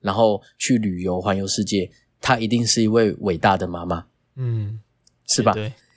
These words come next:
Speaker 2: 绝对。
Speaker 1: 第二位一定是跟我旅途中的那一位旅伴。那当然我们回来是否，是否怎么了，那都不重要嘛。但是过程中我们真的好好的把这一趟旅行做了很深度的对话，也了解了很多事情。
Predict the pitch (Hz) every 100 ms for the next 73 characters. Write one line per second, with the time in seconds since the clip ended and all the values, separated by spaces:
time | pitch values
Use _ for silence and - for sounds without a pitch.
0 | _ 104 190 160 156 147 127 117 127 117
1 | 135 123 131 120 107 - _ - 123 123
2 | 110 107 113 95 - 98 117 113 107 101
3 | 113 104 104 95 87 101 87 - _ -
4 | 120 113 104 - - 151 135 110 110 117
5 | 117 110 104 - 127 - 104 90 85 -
6 | _ _ - - 269 - 135 131 131 101
7 | 104 120 101 _ - 139 131 113 113 113
8 | 113 98 - 151 139 151 131 - _ _
9 | 190 147 - 104 107 117 113 117 139 110
10 | 98 101 127 127 120 98 - _ _ -
11 | 131 143 95 95 90 - 117 101 110 101
12 | 87 - 90 87 - _ _ - 123 98
13 | 101 90 - 110 117 104 107 101 98 90
14 | 92 95 92 92 90 92 90 98 -